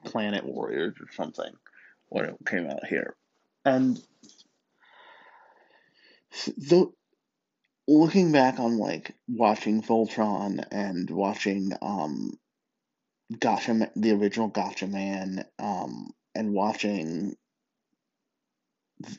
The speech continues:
stuff li-, and, and watching, and watching stuff like that, that was,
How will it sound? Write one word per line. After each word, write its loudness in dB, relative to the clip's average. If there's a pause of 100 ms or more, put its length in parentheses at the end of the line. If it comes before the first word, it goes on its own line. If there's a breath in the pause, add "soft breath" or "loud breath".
stuff 0
li-, 0 (120)
and, 0
and -2
watching, -2 (420)
and -2
watching 0
stuff 0
like -2
that, 4 (560 soft breath)
that 2
was, 2